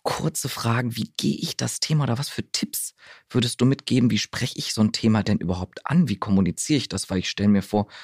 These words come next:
es ist ja durchaus sensibel, wenn ich zum Beispiel das, wenn ich zum Beispiel Social Freezing anbiete, da gehe ich ja jetzt nicht auf die nächste Mitarbeiterin zu und biete ihr das so direkt an, weil ich weiß ja überhaupt nicht, was die Pläne sind und wie sich das,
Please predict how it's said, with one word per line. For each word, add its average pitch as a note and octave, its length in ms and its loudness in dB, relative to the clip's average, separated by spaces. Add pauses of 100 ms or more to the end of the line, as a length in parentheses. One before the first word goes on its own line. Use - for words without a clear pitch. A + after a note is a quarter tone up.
(100)
es - 80 -10
ist - 60 -6
ja A#2 100 -6
durchaus B2 460 0
sensibel, B2+ 680 2 (280)
wenn A2+ 140 4
ich A2+ 100 2
zum A2 160 2
Beispiel A2 500 2
das, - 400 -2
wenn G#2+ 100 4
ich A2 120 0
zum A2 100 4
Beispiel G#2 200 0
Social A2 360 2
Freezing B2+ 540 2
anbiete, G2 600 2 (280)
da A#2 80 0
gehe A2 240 4
ich C3 100 -2
ja A#2 80 4
jetzt A2+ 220 2
nicht A#2+ 160 2
auf A2 100 0
die A#2+ 100 2
nächste A2+ 280 4
Mitarbeiterin A2+ 680 2
zu C3 260 0
und A2+ 260 4
biete A#2 180 0
ihr G#2+ 60 4
das G#2+ 160 4
so A#2 80 0
direkt A2+ 420 0
an, C3+ 300 4
weil G#2+ 280 4 (280)
ich - 100 -14
weiß B2+ 160 0
ja A#2 80 0
überhaupt G2+ 360 0
nicht, - 160 -4
was G2+ 120 -4
die - 100 -8
Pläne G#2+ 340 4
sind A#2 260 0
und G#2+ 160 2
wie A2 80 -2
sich A2+ 160 0
das, - 240 -2